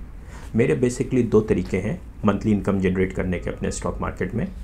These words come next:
पहला है dividend। मैं ऐसे stock market, ऐसे stocks में invest करता हूं जिनसे मुझे dividend मिले।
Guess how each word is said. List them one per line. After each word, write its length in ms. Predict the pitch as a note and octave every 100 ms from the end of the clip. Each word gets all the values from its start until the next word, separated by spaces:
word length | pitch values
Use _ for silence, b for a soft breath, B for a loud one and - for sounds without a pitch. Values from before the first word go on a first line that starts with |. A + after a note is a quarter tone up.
| B B B -
पहला 260 | A#2 B2 D#3
है 260 | D3 F3+ -
dividend। 500 | G#2+ F#2 E2+ - - - - B B B
मैं 260 | G2+ G#2+ G#2+
ऐसे 300 | A2+ A2 E3+
stock 300 | - - -
market, 360 | A#2+ A2+ - B2+ - - -
ऐसे 280 | G#2+ - D3+
stocks 360 | - A#2+ -
में 180 | A2+ F#2+ - - - -
invest 340 | G2 A2+ -
करता 260 | - A2 A2+
हूं 200 | B2+ D3+
जिनसे 320 | G#2+ G#2+ B2+
मुझे 220 | A#2 A#2
dividend 380 | C#3 F#2+ F2+ - -
मिले। 240 | - C#2